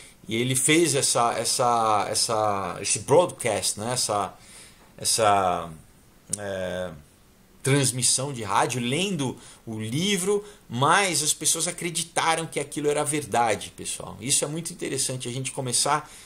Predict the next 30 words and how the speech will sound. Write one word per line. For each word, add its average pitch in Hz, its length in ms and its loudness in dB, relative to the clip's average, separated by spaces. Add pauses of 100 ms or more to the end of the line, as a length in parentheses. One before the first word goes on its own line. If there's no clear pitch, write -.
(100)
a 127 120 -4
entender 127 720 -2 (540)
esse 139 200 0
poder 151 720 2 (580)
quase 160 260 4
que - 120 -6
hipnótico, 151 800 2
de 113 140 -2
influência, 147 960 0
né? 123 280 -8 (440)
Então, 156 240 2
muita 175 340 0
gente 175 240 0
realmente, 170 560 -2 (600)
aconteceu 160 500 0
um 233 60 -8
caos, 165 440 2
assim, 160 240 0
porque - 160 -10
as 147 80 -2
pessoas, 156 340 0
eles 160 240 0
depois 147 280 -6
tiveram 151 300 -4
que 175 260 -12 (400)
falar 143 520 6
que 165 460 0
aquilo 156 260 0
era 165 140 4
mentira. 180 680 0